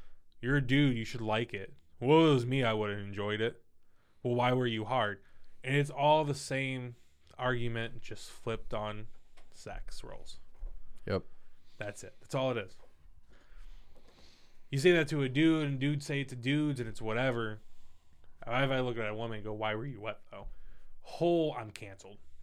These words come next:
Speaker 1: Done.
Speaker 2: Oh, yeah.
Speaker 1: Completely done.
Speaker 2: Yeah.
Speaker 1: I understand why. It's a bullshit fucking thing to say. I don't care sex, religion, creed, gender. Don't give a fuck. Do not devalue someone's trauma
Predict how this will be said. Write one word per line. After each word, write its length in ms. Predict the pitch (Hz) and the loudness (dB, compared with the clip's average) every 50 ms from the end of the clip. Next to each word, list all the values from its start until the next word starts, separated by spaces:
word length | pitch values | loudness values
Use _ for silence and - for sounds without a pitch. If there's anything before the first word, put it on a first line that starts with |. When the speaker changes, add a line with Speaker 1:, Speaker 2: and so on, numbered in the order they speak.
| - - - - 127 | -14 -16 -14 -4 0
Speaker 1:
Done. 180 | 123 117 101 95 | 0 2 2 4
Speaker 2:
Oh, 160 | 92 92 87 | 4 4 4
yeah. 260 | 85 85 85 85 85 90 - - | 4 2 0 -2 -2 -4 -4 -2
Speaker 1:
Completely 400 | - 143 143 156 165 147 131 120 | 0 2 2 2 2 2 0 -2
done. 320 | 113 113 107 101 104 - - - _ - - - | -2 -4 -4 -6 -8 -12 -16 -20 _ -16 -4 0
Speaker 2:
Yeah. 180 | 92 87 - 87 - - - - - - - - - - | 2 2 2 0 -4 -8 -10 -12 -12 -14 -16 -14 -6 -2
Speaker 1:
I 100 | 180 208 | 2 4
understand 360 | 202 160 131 - 127 110 107 | 4 4 4 2 2 0 0
why. 200 | 110 101 101 113 143 | 0 0 0 0 0
It's 120 | 147 - | 0 0
a 40 | 131 | 0
bullshit 440 | 110 131 131 143 139 - - 123 - | 2 4 4 4 2 0 -2 -4 -4
fucking 260 | 147 135 - 135 123 | -4 -4 -4 -4 -4
thing 160 | 123 120 113 | -4 -6 -6
to 60 | 107 | -6
say. 200 | - - 113 117 - - - - - - - - - - - - - - - - - _ _ - - - - - - - - - - - | -6 -6 -6 -6 -6 -10 -14 -14 -16 -18 -18 -20 -20 -18 -18 -18 -18 -20 -20 -20 -20 _ _ -20 -20 -20 -20 -20 -20 -20 -20 -20 -8 0
I 40 | 127 | 2
don't 200 | 139 151 143 143 | 2 2 2 0
care 380 | - 143 135 131 123 120 117 113 - - - - - - - - - _ - - - - - - - - - | 0 0 2 2 2 0 -2 -6 -10 -14 -16 -20 -20 -20 -20 -20 -20 _ -20 -20 -20 -20 -20 -20 -20 -16 -14
sex, 340 | - - - 143 131 - - | -6 -2 0 0 0 0 -2
religion, 380 | 131 123 123 120 117 123 113 110 | -2 0 0 0 0 -2 -4 -6
creed, 480 | - - 120 113 110 110 104 107 104 | -4 -4 -4 -2 -2 -4 -4 -6 -4
gender. 380 | 101 113 107 104 104 101 101 - - - - | -2 -2 -2 -2 -2 -4 -6 -8 -10 -6 -2
Don't 180 | 143 123 117 98 | -2 -2 -2 -2
give 120 | 107 95 | -6 -8
a 60 | 92 - | -8 -10
fuck. 260 | - - - - - - - - _ _ _ _ - - - - - - - - - - - - - - - - - - - - - | -10 -12 -12 -12 -14 -20 -20 -20 _ _ _ _ -20 -20 -20 -20 -20 -20 -18 -16 -16 -16 -16 -18 -18 -18 -18 -18 -18 -20 -20 -12 -2
Do 180 | 110 135 147 147 | 2 4 4 4
not 240 | 147 147 147 143 131 | 4 4 2 2 0
devalue 500 | 131 127 110 117 113 117 117 117 113 - | 0 0 2 2 2 2 2 0 0 -2
someone's 320 | - 104 98 98 95 - | -4 -6 -6 -6 -8 -10
trauma 300 | - - 92 - - - | -10 -10 -10 -10 -12 -14